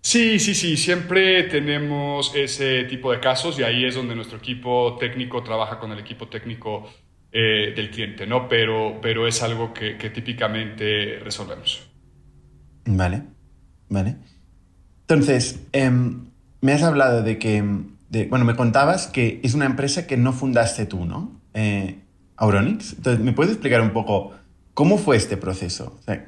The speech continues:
Speaker 2: ¿qué momen-, tú venías, tirando un poco más el hilo de tu historia, ¿no? Tú venías de wealth management y de consultoría, ¿no? Por lo que veo en tu LinkedIn. Venías de U-, U B S, ¿no? Eh, y habías estado también en Bain como, como associate consultant,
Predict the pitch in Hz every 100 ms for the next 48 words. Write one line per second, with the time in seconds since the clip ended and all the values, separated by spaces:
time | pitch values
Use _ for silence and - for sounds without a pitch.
0 | - 151 165 160 165 185 180 190 254 -
1 | - - - _ _ - 127 147 147 135
2 | 135 127 127 123 120 117 113 104 110 104
3 | 95 95 160 139 143 147 175 143 135 139
4 | - - - 135 127 139 139 143 147 165
5 | 220 - - _ _ _ - 127 120 110
6 | 113 98 101 117 87 110 147 113 107 110
7 | 120 113 107 101 107 120 - - _ _
8 | _ _ _ _ _ 120 117 120 120 113
9 | 107 110 117 110 117 135 139 147 - -
10 | - _ - 131 214 - - _ _ _
11 | 117 113 107 107 113 120 123 123 123 120
12 | 113 110 110 120 127 131 - - _ _
13 | _ _ _ _ - 117 107 104 98 87
14 | - 101 104 101 113 107 107 - 92 98
15 | 92 92 82 -